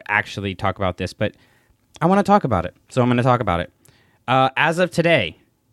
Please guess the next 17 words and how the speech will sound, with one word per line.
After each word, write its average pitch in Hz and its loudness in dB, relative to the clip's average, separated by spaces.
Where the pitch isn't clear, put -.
the 107 -8
February 151 2
of 123 -6
the 120 2
fifteenth 143 -4
of 117 0
the 110 -2
year 139 2
of 113 0
our 110 4
Lord 120 2
and 117 -4
Savior 123 0
C 120 -4
three 131 -2
P 135 0
O, 131 2